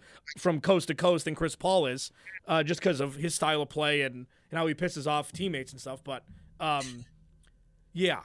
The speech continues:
I mean, I, I, it should be Kyler, but it's most likely to be J J unless they change their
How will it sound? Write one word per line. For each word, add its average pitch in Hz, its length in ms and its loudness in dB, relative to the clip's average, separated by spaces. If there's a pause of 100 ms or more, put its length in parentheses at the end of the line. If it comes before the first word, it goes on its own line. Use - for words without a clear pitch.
(140)
I - 60 -8
mean, 185 160 0
I, 180 100 4
I, 175 280 2 (100)
it 175 140 -2
should 233 240 2
be 247 100 2
Kyler, 196 420 2
but 175 120 0
it's 160 100 -8
most 180 240 2
likely 170 240 0
to 160 80 -2
be 156 100 -2
J 147 200 -4
J 147 120 -8
unless 151 260 -6
they 170 140 -2
change 170 380 -4
their 147 300 -2